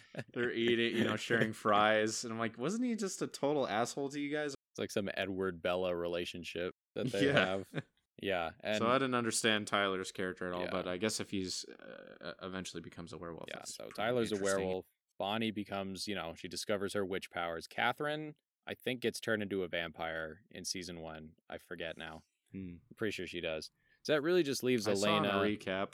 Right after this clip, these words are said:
Speaker 2: <laughs>
Speaker 1: I saw in a re-, yeah, Ca-, yeah, yeah, yeah. It is season one 'cause Bonnie's pissed at Damon about it. Yeah. So Catherine is a vampire in season one.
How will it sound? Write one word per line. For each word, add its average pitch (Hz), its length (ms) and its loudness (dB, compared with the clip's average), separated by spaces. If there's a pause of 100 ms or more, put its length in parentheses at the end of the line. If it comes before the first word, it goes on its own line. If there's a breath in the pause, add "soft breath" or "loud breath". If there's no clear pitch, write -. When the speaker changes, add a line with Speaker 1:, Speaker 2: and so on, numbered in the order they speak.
Speaker 2:
<laughs> - 380 -8
Speaker 1:
I 160 80 0
saw 151 300 4
in 113 100 0
a 107 80 2
re-, 98 200 -2
yeah, 90 260 0
Ca-, 120 240 0
yeah, 123 220 8
yeah, 113 160 4
yeah. 110 220 4
It 107 100 2
is 104 140 2
season 87 340 -4
one 80 180 -6
'cause 87 140 -14
Bonnie's 95 320 -2
pissed - 280 -6
at 85 120 -6 (240)
Damon 87 240 -4
about 82 200 -8
it. - 140 -8
Yeah. 107 160 0 (540 soft breath)
So 110 120 -2
Catherine 127 640 2
is 110 220 0
a 101 60 4
vampire 82 640 -2 (200)
in 90 140 -6
season 85 400 -6
one. 82 320 -8